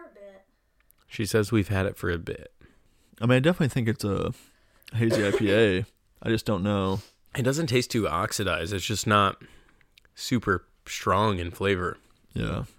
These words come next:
Speaker 2: Yeah, I mean, hazy. I think it's a hazy I P A. I don't
Speaker 3: Yeah.
Speaker 2: think it's a hazy pale.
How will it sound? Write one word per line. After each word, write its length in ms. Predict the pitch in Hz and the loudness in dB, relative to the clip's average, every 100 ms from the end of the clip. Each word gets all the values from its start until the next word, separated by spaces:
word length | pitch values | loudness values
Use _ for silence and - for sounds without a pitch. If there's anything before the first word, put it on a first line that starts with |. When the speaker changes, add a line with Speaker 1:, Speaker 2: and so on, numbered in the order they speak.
| - | -8
Speaker 2:
Yeah, 260 | 95 87 82 - | 0 0 0 -2
I 40 | |
mean, 140 | 95 90 | 0 0
hazy. 460 | 98 90 90 85 - - | 0 -2 -4 -4 -10 -2
I 40 | |
think 160 | 123 107 | 0 2
it's 100 | - | 0
a 80 | |
hazy 300 | 90 87 85 | 0 0 0
I 80 | 85 | -2
P 160 | 85 87 | 0 0
A. 100 | 85 | 2
I 40 | |
don't 100 | 113 | 2
Speaker 3:
Yeah. 40 | 151 | 2
Speaker 2:
think 120 | 143 | 2
it's 120 | 95 | 0
a 60 | 90 | 0
hazy 280 | 95 85 85 | -2 -2 -6
pale. 420 | 90 87 87 | -4 -4 -4